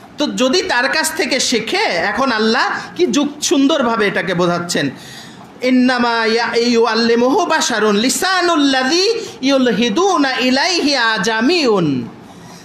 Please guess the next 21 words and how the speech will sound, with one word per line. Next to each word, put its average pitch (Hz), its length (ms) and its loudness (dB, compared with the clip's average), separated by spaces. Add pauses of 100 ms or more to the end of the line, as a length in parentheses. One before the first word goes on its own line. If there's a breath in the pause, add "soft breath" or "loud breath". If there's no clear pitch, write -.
যার 226 300 0
কথা 269 240 -2
বলছো 240 360 0
যে 247 120 0
রাসূল 226 300 0
তার 226 180 -2
কাছ 226 220 -4
থেকে 240 200 0
শিখেছে, 302 600 0 (220 loud breath)
সে - 220 0 (120)
তো 480 60 0
আজম, 277 720 2 (720 loud breath)
তার 294 220 0
ভাষা 269 300 0
আরবি 277 380 2
না। 294 360 2 (180 loud breath)
"ওয়াহাদা, 240 1120 0 (1120)
ওয়াহাদা 196 760 -2 (180 loud breath)
লিসানুন 247 760 2
আরাবিয়্যুম 226 880 2
মুবিন", 208 640 2